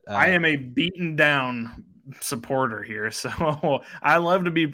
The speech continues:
Speaker 2: wrong for a change. How about that? I would love to be, like, you know, instead of, or I'd love to be right for a change, but I guess we'll,
Speaker 1: I
Speaker 2: we'll
Speaker 1: just,
Speaker 2: see. I don't think it'll ever
Speaker 1: we're
Speaker 2: happen.
Speaker 1: looking at the back end of this. We're giving the Cowboys barely ten wins, and then the seventh, we got a f-,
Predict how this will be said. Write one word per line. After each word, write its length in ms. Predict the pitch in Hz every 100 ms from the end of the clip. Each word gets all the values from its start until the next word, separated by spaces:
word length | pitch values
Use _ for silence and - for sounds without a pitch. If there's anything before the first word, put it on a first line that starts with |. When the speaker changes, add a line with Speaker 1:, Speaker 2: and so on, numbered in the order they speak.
| -
Speaker 2:
wrong 540 | - 123 127 123 113 110
for 160 | 107
a 40 | 104
change. 360 | - 113 110
How 80 | 135
about 240 | 127 117
that? 300 | 113 104 104 -
I 80 | 117
would 160 | 120
love 200 | 117 123
to 80 | 123
be, 220 | 117 117
like, 360 | 113 110 110 - _ _ _ _
you 80 | 123
know, 200 | 113 113
instead 340 | 113 - 120
of, 200 | 117 107
or 160 | 123 135
I'd 200 | 143 170
love 180 | 180 160
to 60 |
be 100 | 143
right 380 | 117 131 139 139
for 100 | 110
a 80 | 104
change, 420 | - 110 110 113
but 160 | 117 110
I 100 | 117
guess 180 | 120 123
we'll, 100 | 117
Speaker 1:
I 40 | 117
Speaker 2:
we'll 340 | 120 120 - 175
Speaker 1:
just, 180 | 117
Speaker 2:
see. 200 | - 107
I 100 | 104
don't 180 | 113 117
think 100 | 117
it'll 140 | 117 117
ever 80 |
Speaker 1:
we're 80 | 120
Speaker 2:
happen. 140 | 113 254
Speaker 1:
looking 180 | 254
at 100 | 240 -
the 80 | 135
back 280 | 120 165 170
end 160 | 170 175
of 80 | 139
this. 220 | 139 156
We're 120 | 147
giving 220 | 165 175
the 80 | 151
Cowboys 500 | 147 139 139 139 123
barely 360 | 123 127 127 120
ten 320 | - 117 110
wins, 400 | 123 120 117 -
and 160 | 117
then 100 | 113
the 80 | 110
seventh, 460 | 104 135 147 123 -
we 100 | 117
got 140 | 120
a 40 | 117
f-, 240 | -